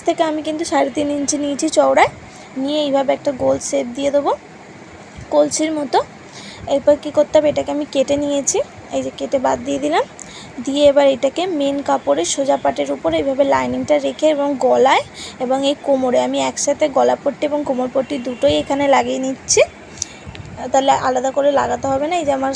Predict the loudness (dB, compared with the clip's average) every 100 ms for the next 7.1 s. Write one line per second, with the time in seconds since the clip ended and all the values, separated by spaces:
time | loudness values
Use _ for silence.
0 | -2 2 2 2 2 2 0 0 0 2
1 | 0 0 -4 -2 -4 -4 -14 -16 -4 0
2 | 2 4 2 0 -2 -2 0 -2 0 2
3 | 2 0 -4 -6 -6 -6 -4 -4 -2 -2
4 | -2 -4 -2 -4 -4 -8 -8 -10 -10 -6
5 | -2 -2 -2 0 0 0 0 0 2 2
6 | 2 -2 -4 -6 -8 -8 -8 -4 -2 -2